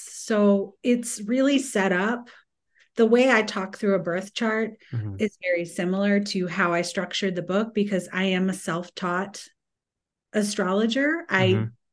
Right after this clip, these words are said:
Speaker 1: didn't go to school for this. I, I went through a divorce and I left my job, and my whole life fell apart. And I was like, "What the actual F?"
Speaker 2: Mm.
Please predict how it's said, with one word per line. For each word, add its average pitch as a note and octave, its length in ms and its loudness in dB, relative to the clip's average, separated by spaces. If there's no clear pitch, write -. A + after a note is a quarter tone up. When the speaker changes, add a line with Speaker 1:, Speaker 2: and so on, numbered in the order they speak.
Speaker 1:
didn't G#3 120 2
go G3+ 120 0
to G3 60 0
school A#3 320 0
for G#3+ 160 -2
this. G3+ 460 0
I, F3 400 -2
I G#3 100 4
went G3+ 240 6
through G#3 180 4
a G3 60 4
divorce F3+ 760 -2
and G3 160 2
I F3+ 140 0
left F#3+ 320 -2
my F#3+ 100 0
job, G#3 380 2
and G3 100 2
my G#3+ 140 2
whole G#3+ 220 2
life G#3 280 0
fell F#3 180 -2
apart. F3+ 400 -4
And G3+ 160 2
I G3+ 140 2
was G3+ 220 0
like, F3+ 220 -4
"What G3+ 320 -4
the F#3 160 0
actual F3+ 540 -6
F?" F#3+ 520 -4
Speaker 2:
Mm. G#2+ 340 -4